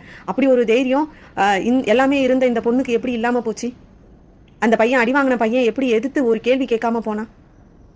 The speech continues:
ஏன் அடிக்கிற அந்த, அந்த ஆளுக்கு இருக்கிற அந்த ஒரு தைரியமும், அ, வலிமையும் இந்த பையனுக்கு எப்படி இல்லாம போச்சு?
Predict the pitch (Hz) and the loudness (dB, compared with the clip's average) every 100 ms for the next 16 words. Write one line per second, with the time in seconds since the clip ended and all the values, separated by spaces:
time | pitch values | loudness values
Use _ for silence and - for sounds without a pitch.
0 | - - - 247 311 247 262 285 269 240 | -20 -20 -6 0 2 2 0 0 0 2
1 | 233 220 196 220 226 208 240 254 226 220 | 2 0 0 -2 0 0 0 -2 -4 -2
2 | 226 202 208 220 208 196 - - 208 226 | -2 -2 -2 -4 -2 -6 -8 -2 2 2
3 | 254 226 233 262 - - 202 202 240 247 | 2 0 0 -2 -4 -6 -4 0 0 0
4 | 226 233 233 233 233 247 226 208 247 208 | -2 -2 -2 -2 -2 -2 -4 -4 -4 -4
5 | 208 196 180 196 | -6 -8 -8 -10